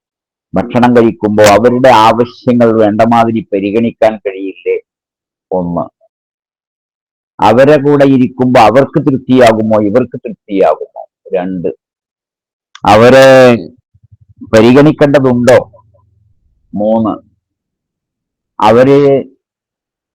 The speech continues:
പല യാത്രകളും പോകുമ്പോ ഇത്തരം ആളുകളെ ഏൽപ്പിക്കും വീട്.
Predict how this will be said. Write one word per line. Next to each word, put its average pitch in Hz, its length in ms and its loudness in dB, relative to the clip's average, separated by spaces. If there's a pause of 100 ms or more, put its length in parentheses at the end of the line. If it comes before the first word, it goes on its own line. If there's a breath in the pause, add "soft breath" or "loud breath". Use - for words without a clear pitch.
(1600)
പല 113 120 0
യാത്രകളും 120 840 0
പോകുമ്പോ 107 600 0 (440)
ഇത്തരം 143 540 -2
ആളുകളെ 123 420 2
ഏൽപ്പിക്കും 107 720 -4
വീട്. 90 200 -6